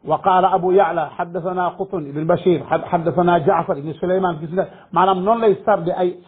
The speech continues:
ay, ay, ay, ay asaanid. حدثنا عبد الله بن مثنى. Noonu la koy indee. Bu, bu ko defee kenn ku nekk mu indi la sa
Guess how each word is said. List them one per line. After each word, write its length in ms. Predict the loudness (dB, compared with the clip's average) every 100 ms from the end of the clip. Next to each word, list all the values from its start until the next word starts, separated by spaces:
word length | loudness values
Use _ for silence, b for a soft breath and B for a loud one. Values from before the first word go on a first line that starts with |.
| B 0
ay, 160 | 2 4
ay, 200 | 0 0
ay, 120 | 0 2
ay 140 | 0 0
asaanid. 460 | 0 2 2 2 0 b b
حدثنا 480 | -4 -2 0 0 2
عبد 200 | 2 0
الله 200 | 0 2
بن 140 | 2 0
مثنى. 460 | 0 0 0 0 -4 b b b
Noonu 320 | -2 2 2 2
la 80 |
koy 160 | 2 2
indee. 320 | 0 2 2 2 b b b -6
Bu, 160 | -2 -2 -4
bu 60 | -4
ko 100 | -2
defee 380 | 0 2 2 0
kenn 180 | 0 0 0
ku 80 | 0
nekk 220 | 0 0
mu 160 | -2 -2
indi 240 | -2 0
la 120 | 2
sa 80 | 2